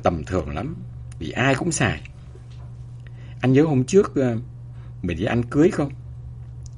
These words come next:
Một bàn mười người thì có đến sáu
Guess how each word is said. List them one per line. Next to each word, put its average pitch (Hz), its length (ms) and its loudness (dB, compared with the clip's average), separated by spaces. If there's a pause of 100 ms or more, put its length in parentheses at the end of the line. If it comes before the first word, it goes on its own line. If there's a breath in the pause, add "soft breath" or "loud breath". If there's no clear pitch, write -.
(440 loud breath)
Một - 160 -4
bàn 82 360 0 (120)
mười 98 300 4
người 85 300 0 (420)
thì - 100 -6
có - 140 0
đến 147 160 6
sáu - 260 -2